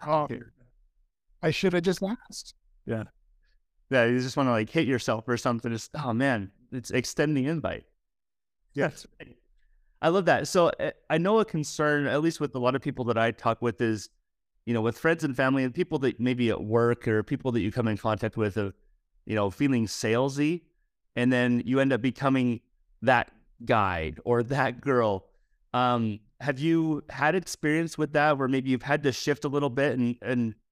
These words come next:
Speaker 2: does this help avoid that? I mean, I'm just curious if you've had that kind of experience.
Speaker 1: So there was definitely a period where people referred to me as the vitamin guy and they felt like I was salesy, but I didn't really shy away from that. I'm like,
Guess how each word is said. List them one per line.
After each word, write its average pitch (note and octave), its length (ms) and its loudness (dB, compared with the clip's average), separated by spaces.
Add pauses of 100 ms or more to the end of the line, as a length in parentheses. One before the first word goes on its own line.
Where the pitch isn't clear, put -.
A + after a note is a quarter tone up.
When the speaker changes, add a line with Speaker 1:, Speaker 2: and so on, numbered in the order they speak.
(260)
Speaker 2:
does B2 140 -2
this D3 160 0
help D#3 180 2
avoid A#2 420 -2
that? G3 180 4
I C3 40 2
mean, C3+ 160 0
I'm C3 120 -2
just B2+ 180 -8
curious C3+ 540 0 (340)
if A2 140 -2
you've B2 120 2
had A2 280 2
that G#2 180 2
kind G#2 140 -2
of F#2 100 -4
experience. - 440 -10 (1040)
Speaker 1:
So F3 540 2 (260)
there E3+ 100 0
was E3+ 120 0
definitely A#3 340 2
a - 40 0
period E3+ 360 -2
where D#3+ 100 -2
people D#3 260 -4
referred D3+ 380 -4
to D#3 60 -6
me D3 100 -2
as C3+ 160 2
the B2 80 -2
vitamin B2+ 460 2
guy D2 500 -6
and B2+ 260 -4
they A#2+ 220 -2
felt A#2+ 260 -4
like B2+ 160 -4
I C3 60 -2
was A2+ 180 -4
salesy, C#3 580 -4 (340)
but D#3+ 120 -2
I E3+ 100 4
didn't G#3 200 0
really E3 240 2
shy D#3 240 -2
away C3 220 -2
from D#3+ 180 -2
that. F3+ 220 0
I'm C3+ 100 -2
like, - 240 -4